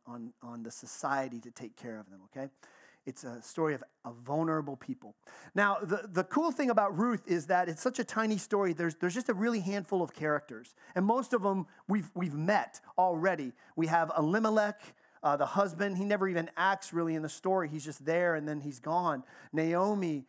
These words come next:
uh, she has two sons, but then her two sons marry, uh, Ruth and Orpah, these Moabite women. And then we find out later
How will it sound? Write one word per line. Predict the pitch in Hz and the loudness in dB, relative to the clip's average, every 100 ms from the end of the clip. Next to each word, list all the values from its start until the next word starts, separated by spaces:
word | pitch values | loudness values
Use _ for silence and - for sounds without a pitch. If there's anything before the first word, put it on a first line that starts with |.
| _ - - | _ -20 -4
uh, | 147 139 | 0 0
she | 135 175 | -2 -4
has | 160 - | -4 -4
two | - 214 | -2 -2
sons, | - 202 190 190 - - - | 0 0 2 0 -6 -20 -6
but | 156 | -2
then | 175 160 | -2 -2
her | 156 | -4
two | 156 208 | -4 -4
sons | 196 202 185 | -4 -4 -4
marry, | 151 170 175 165 156 151 _ _ _ | -2 2 2 2 0 -4 _ _ _
uh, | 123 | -6
Ruth | 127 131 233 254 - | -4 0 2 0 -2
and | 208 190 | -6 -2
Orpah, | 175 156 - 123 | 2 2 0 -6
these | 131 131 | -6 -4
Moabite | 147 156 185 208 214 214 | -2 0 2 2 0 -2
women. | 147 123 139 175 _ _ _ _ _ _ _ _ _ _ - | -6 -10 -14 -18 _ _ _ _ _ _ _ _ _ _ -10
And | 139 | -4
then | 151 160 | -2 -2
we | |
find | 156 160 156 156 | -2 -2 0 0
out | 131 | 0
later | 135 127 127 | -6 -6 -8